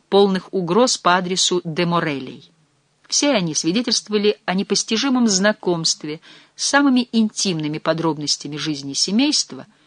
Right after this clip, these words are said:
и все — первый вопиющий промах обвинения, были подписаны инициалами лейтенанта. Но самое худшее было впереди. В ночь на двадцать четвертое сентября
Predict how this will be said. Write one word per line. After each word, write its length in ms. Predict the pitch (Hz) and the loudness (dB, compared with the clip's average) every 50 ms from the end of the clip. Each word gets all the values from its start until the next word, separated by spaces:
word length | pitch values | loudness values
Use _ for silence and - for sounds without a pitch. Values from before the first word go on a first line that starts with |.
| _ _ _ _ _ | _ _ _ _ _
и 100 | - 156 | -8 -8
все — 360 | 143 - - - - 254 302 285 _ _ _ _ _ _ _ _ _ _ _ _ _ _ _ _ | -6 -4 -4 -2 -2 -2 -2 -4 _ _ _ _ _ _ _ _ _ _ _ _ _ _ _ _
первый 360 | - 196 175 160 147 147 143 | 4 4 4 4 2 -2 -6
вопиющий 800 | 135 147 - - 165 151 147 135 - - - - 139 135 131 - _ _ _ _ _ _ _ | -6 -8 -6 -6 -6 -4 -4 -4 -2 -2 -2 -4 -4 -8 -12 -14 _ _ _ _ _ _ _
промах 380 | - 165 160 147 139 139 - - | -6 -4 -4 -4 -6 -8 -10 -10
обвинения, 640 | 139 151 139 151 165 226 277 262 196 151 123 131 _ _ _ _ _ _ _ _ _ _ _ _ _ _ _ _ _ _ _ _ - | -10 -8 -6 -2 2 2 4 4 2 0 -4 -10 _ _ _ _ _ _ _ _ _ _ _ _ _ _ _ _ _ _ _ _ 0
были 180 | 190 269 302 320 | 4 4 4 4
подписаны 800 | 311 - 262 247 - _ _ - 311 302 - - 277 269 269 - - | 4 2 2 0 0 _ _ 4 4 6 4 4 4 4 4 2 2
инициалами 720 | 254 240 240 240 226 - - 240 233 233 240 233 226 226 | 4 4 4 4 4 2 4 6 6 6 6 4 4 4
лейтенанта. 760 | 220 214 196 - - 185 170 151 127 123 127 - - 98 90 - _ _ _ _ _ _ _ _ _ _ _ _ _ _ _ _ _ _ _ _ _ _ _ _ - | 4 2 0 0 -2 -2 -4 -4 -6 -6 -10 -14 -18 -20 -20 -20 _ _ _ _ _ _ _ _ _ _ _ _ _ _ _ _ _ _ _ _ _ _ _ _ -10
Но 80 | - 180 | -6 -2
самое 280 | - - 226 220 214 | 2 2 2 2 2
худшее 340 | 202 - 220 - - - 190 | 0 -2 -4 -4 -2 -2 -2
было 160 | 180 196 185 | -2 -2 -4
впереди. 480 | 180 - - 175 175 170 156 156 135 - _ _ _ - - - - - - - - _ | -4 -6 -6 -6 -6 -4 -4 -6 -8 -10 _ _ _ -20 -20 -20 -20 -20 -20 -20 -14 _
В 140 | - 151 160 190 | -8 -2 2 2
ночь 200 | 214 226 - - | 4 4 4 2
на 120 | 202 196 | 0 2
двадцать 320 | 185 202 208 208 - 190 | 4 2 2 2 0 -2
четвертое 420 | - 180 170 - 196 196 - 190 175 | -4 -2 0 0 -2 0 0 -2 -2
сентября 560 | - 180 170 - 180 175 175 185 185 185 | -2 -2 -2 -2 -2 0 2 2 2 0